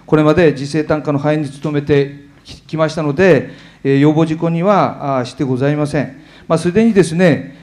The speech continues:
えー、先ほど言ったスライド条項を適用して対応して、えー、もございます。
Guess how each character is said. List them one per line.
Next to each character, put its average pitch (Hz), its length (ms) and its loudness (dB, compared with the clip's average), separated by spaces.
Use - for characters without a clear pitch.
え 151 160 2
ー、 147 40 2
先 165 160 0
ほ 170 60 4
ど 165 40 6
言 165 80 4
っ 160 40 -12
た 170 120 2
ス 165 100 -4
ラ 160 100 6
イ 160 40 6
ド 156 80 2
条 165 200 2
項 160 840 4
を 160 80 4
適 151 220 -6
用 160 80 0
し 160 60 -8
て 156 100 -2
対 151 200 2
応 151 80 4
し 139 100 -2
て、 151 320 2
え 147 360 2
ー、 - 20 -4
も 175 160 2
ご 147 120 2
ざ 139 120 2
い 135 60 2
ま 131 100 2
す。 131 100 -6